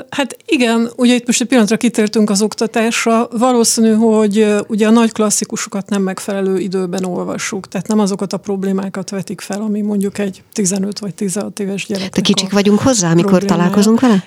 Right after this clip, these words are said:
Speaker 1: Igen, én azt gondolom, főleg, hogy kronológikus sorrendben haladunk, tehát esetleg még a nyelvezet is, mondjuk egy Homérosznak a nyelvezete, azt nem mondhatnánk, hogy annyira,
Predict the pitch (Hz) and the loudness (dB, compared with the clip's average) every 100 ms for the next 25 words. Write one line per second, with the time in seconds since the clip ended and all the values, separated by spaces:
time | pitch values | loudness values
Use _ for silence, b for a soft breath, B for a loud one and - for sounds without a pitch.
0 | _ 392 262 226 247 226 220 226 226 220 | _ 0 2 2 2 2 2 2 4 2
1 | 220 - 240 208 202 214 - 214 196 190 | 0 2 2 2 0 -4 0 2 2 2
2 | 190 180 208 196 - - _ _ _ _ | 0 -4 -6 -6 -6 -10 _ _ _ _
3 | _ - - 196 190 185 185 185 196 196 | _ -10 -4 -2 0 -2 -2 -2 -2 -2
4 | 196 208 240 302 - B B B B - | -2 0 0 -2 -12 B B B B -4
5 | 202 202 - 196 202 202 190 202 233 214 | -2 -2 -4 -4 0 0 2 2 2 0
6 | 202 190 202 - 190 185 202 180 - - | -2 -4 -6 -4 -4 -4 -6 -10 -12 -18
7 | - 220 202 196 196 - 208 - 190 196 | -4 0 2 0 -2 -4 -6 -6 -4 -4
8 | 190 196 202 196 208 202 - 196 180 180 | -4 -4 -6 -8 -8 -8 -6 -4 -4 -6
9 | 202 - 196 190 202 196 196 196 190 190 | -10 -8 -6 -6 -6 -6 -4 -4 -4 -6